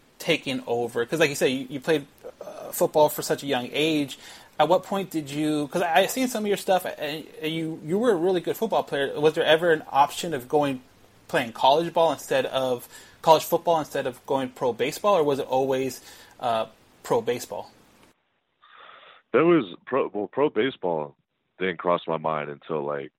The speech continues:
Speaker 2: weeks before the draft, because I, I just, I started, uh, popping up on people's radar, like, halfway through my senior year of high school for baseball. So I was, I was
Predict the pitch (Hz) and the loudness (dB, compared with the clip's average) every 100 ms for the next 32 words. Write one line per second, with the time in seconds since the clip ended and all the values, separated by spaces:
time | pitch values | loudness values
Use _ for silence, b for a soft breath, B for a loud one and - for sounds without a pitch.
0 | _ _ 82 90 82 87 85 78 71 82 | _ _ -2 -2 -2 -4 -2 -2 0 0
1 | 82 71 73 _ _ 82 80 87 80 71 | 2 0 -6 _ _ -10 -6 -2 0 2
2 | 95 - - 82 90 82 - _ _ _ | 2 0 0 -2 -2 -6 -8 _ _ _
3 | _ _ _ 87 101 - 104 85 78 76 | _ _ _ -4 -2 -2 -2 -2 -4 -4
4 | 85 82 85 80 85 76 76 _ b b | -4 -4 -4 -6 -6 -6 -10 _ b b
5 | b b b - 92 78 69 78 85 76 | b b b -10 -8 -6 -2 0 2 0
6 | 71 71 69 76 76 82 80 78 82 - | -2 -4 -8 -8 -4 -2 -2 -2 -6 -6
7 | 82 73 - 82 76 78 71 76 76 - | -8 -10 -10 -10 -8 -8 -4 -6 -6 -10
8 | 64 - _ _ _ _ _ _ - 78 | -12 -12 _ _ _ _ _ _ -6 0
9 | 80 - 73 67 71 - 80 76 90 107 | 0 0 -2 -2 -4 -2 2 4 4 2
10 | 82 82 98 | 0 -2 -2